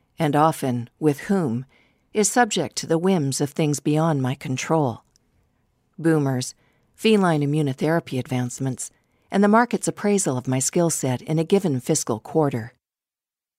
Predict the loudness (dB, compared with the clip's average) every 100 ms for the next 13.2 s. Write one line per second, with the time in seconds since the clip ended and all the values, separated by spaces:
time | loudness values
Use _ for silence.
0 | _ 0 0 0 0 0 0 -2 -4 -2
1 | -2 0 -4 -10 _ _ _ -2 2 4
2 | 4 2 2 2 0 0 -2 -4 -2 -2
3 | 0 0 0 0 -2 -2 -2 0 -2 -6
4 | _ _ 0 2 2 0 2 2 0 -2
5 | -2 0 2 2 2 -2 -2 0 2 2
6 | 2 0 0 0 2 2 2 0 -2 -4
7 | -2 -2 0 2 2 0 -4 -14 _ _
8 | _ -2 2 4 4 2 0 2 0 0
9 | -2 -2 0 0 2 -2 -6 -8 -8 _
10 | _ _ _ _ _ _ _ _ 0 4
11 | 4 4 2 0 0 0 0 0 2 0
12 | 0 0 0 0 -2 0 -2 -2 0 0
13 | -2